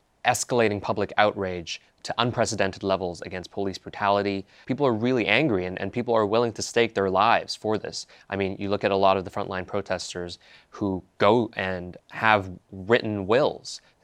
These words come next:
and carried the, their, their last testament with them into battle with the police. And these are young people who have a whole future ahead of them, but you have to think about what is making them do this.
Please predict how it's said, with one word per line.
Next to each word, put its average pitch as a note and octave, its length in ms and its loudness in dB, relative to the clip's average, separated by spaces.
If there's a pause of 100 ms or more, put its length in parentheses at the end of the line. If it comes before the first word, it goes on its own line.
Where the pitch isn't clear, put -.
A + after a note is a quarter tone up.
and F2 160 -10
carried A#2+ 360 2
the, G2 300 -2
their, G2+ 240 -2
their G2 220 0 (180)
last G#2+ 320 4
testament - 460 0
with F#2 160 -10
them F#2 260 -6
into G#2 560 -2 (100)
battle G2 360 4
with F#2 140 -4
the - 60 -20
police. G#2+ 520 -4 (480)
And F#2+ 480 0
these A2 200 2
are A2 80 6
young G#2 220 4
people A2+ 320 -4
who G2 140 -2
have F#2 180 -2
a - 80 -12
whole G2 160 -4
future G2+ 300 -6
ahead G#2 180 0
of D3+ 80 -2
them, F#2+ 160 -4
but F2+ 200 -4 (360)
you G2+ 160 -4
have A2+ 140 0
to G2+ 80 -8
think D3+ 200 -2
about G#2 280 2
what G2 260 0
is A2 140 -2
making A#2+ 340 -4
them F#2 180 -6
do C3+ 200 -4
this. - 320 -10